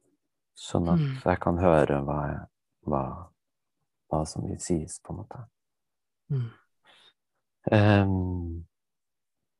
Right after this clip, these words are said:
Speaker 1: og så å ta med det som jeg har skrevet inn i en prosess med en redaktør som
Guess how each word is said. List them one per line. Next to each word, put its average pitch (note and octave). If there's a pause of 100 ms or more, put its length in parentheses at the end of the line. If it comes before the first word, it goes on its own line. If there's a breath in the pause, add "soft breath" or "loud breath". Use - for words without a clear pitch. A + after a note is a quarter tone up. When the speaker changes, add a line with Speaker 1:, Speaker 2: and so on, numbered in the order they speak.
(280)
Speaker 1:
og G#2+
så -
å F#2+ (2000)
ta A2
med F2
det F2+ (220)
som -
jeg F#2
har F#2+ (1800 soft breath)
skrevet E2+
inn E2+
i F2
en F2+
prosess -
med E2
en E2
redaktør F#2
som G2